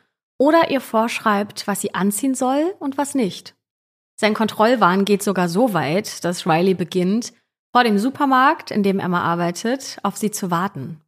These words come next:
Und das oft stundenlang. Und Emma? Die wischt die Sorgen der anderen zunächst mit einem Wink zur Seite.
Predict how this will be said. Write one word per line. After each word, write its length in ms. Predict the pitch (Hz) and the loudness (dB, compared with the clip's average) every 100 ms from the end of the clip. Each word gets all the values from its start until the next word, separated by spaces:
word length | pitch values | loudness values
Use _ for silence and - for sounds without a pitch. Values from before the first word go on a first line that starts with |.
| - | -6
Und 180 | 175 190 | -4 -2
das 280 | 220 - - | -2 -4 -6
oft 280 | 214 - - | -6 -6 -14
stundenlang. 800 | - 202 202 190 180 165 175 175 _ _ _ _ _ - | -6 -6 -4 -4 -4 -6 -10 -14 _ _ _ _ _ -6
Und 160 | 175 - | -6 -2
Emma? 420 | 165 180 302 359 _ _ _ _ _ _ - | -2 0 -2 -6 _ _ _ _ _ _ -2
Die 180 | 269 269 | 0 2
wischt 260 | 269 - | 0 0
die 80 | 233 | -2
Sorgen 360 | 202 190 202 202 | 0 0 2 0
der 140 | 190 | 0
anderen 400 | 185 196 190 190 | 0 0 0 -2
zunächst 480 | 185 202 185 185 - | -2 -2 -2 -2 -4
mit 160 | 190 - | -6 -4
einem 200 | 175 175 | -4 0
Wink 200 | 208 202 | 0 0
zur 140 | 202 | -4
Seite. 520 | 180 160 165 190 185 | -4 -4 -6 -14 -16